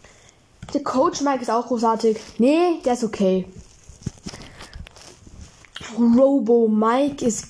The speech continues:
okay. Ich find ihn nicht so nice.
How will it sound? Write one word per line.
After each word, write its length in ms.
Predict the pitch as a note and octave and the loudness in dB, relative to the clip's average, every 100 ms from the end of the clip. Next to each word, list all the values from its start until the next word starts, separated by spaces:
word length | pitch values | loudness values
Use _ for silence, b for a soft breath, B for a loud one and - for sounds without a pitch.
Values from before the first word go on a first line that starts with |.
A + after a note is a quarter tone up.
| - - _ _ _ _ _ - - _ _ _ - | -20 -20 _ _ _ _ _ -20 -20 _ _ _ -4
okay. 580 | A3+ A3+ - G#3+ G#3 G3 | -4 -4 -4 2 4 2
Ich 160 | G3+ - | -4 -2
find 220 | G#3 G3 | -2 0
ihn 60 | |
nicht 180 | F#3+ F#3 | -4 -4
so 100 | - | -4
nice. 520 | F#3 F#3 F#3+ F#3+ - | -2 -2 -2 -4 -10